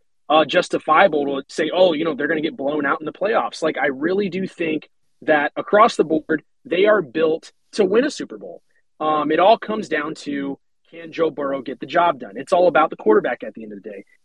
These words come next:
Josh Allen's more flashy. Joe Burrow's a lot more cool-headed. Um, he lets the game come to him, and his receivers make big plays. But again,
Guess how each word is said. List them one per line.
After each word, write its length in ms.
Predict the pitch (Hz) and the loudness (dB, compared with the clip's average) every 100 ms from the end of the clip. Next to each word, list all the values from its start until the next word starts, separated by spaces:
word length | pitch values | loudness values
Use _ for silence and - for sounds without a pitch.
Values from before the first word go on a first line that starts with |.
| _ - | _ 2
Josh 320 | 196 175 180 | 6 6 6
Allen's 240 | 156 127 | 2 0
more 160 | 117 107 | -4 -6
flashy. 540 | - 208 214 - 220 | 2 6 6 4 -2
Joe 360 | 180 131 120 120 _ _ _ | -4 -8 -8 -12 _ _ _
Burrow's 360 | 131 120 123 | -6 -4 -4
a 40 | 117 | -6
lot 180 | 117 120 | -8 -8
more 180 | 107 | -14
cool-headed. 720 | - 143 120 190 208 202 196 160 _ _ _ - | -10 -6 -2 4 8 8 6 2 _ _ _ -8
Um, 300 | 131 139 139 | -4 -2 -4
he 120 | 160 | -4
lets 220 | 156 160 | -2 -4
the 80 | - | -6
game 260 | 147 160 156 | -4 -4 -6
come 200 | - 151 | -8 -6
to 80 | 151 | -6
him, 340 | 160 196 233 - _ _ _ - | -4 -2 -4 -8 _ _ _ -6
and 400 | 180 180 180 185 - | -2 0 -2 -6 -4
his 200 | 185 165 | -4 -4
receivers 460 | 170 339 165 - | -8 -8 -8 -6
make 220 | 160 294 | -6 -6
big 160 | - - | -6 -8
plays. 360 | - 175 117 - | -4 -4 -4 -8
But 120 | 151 | 2
again, 240 | 233 190 | 2 2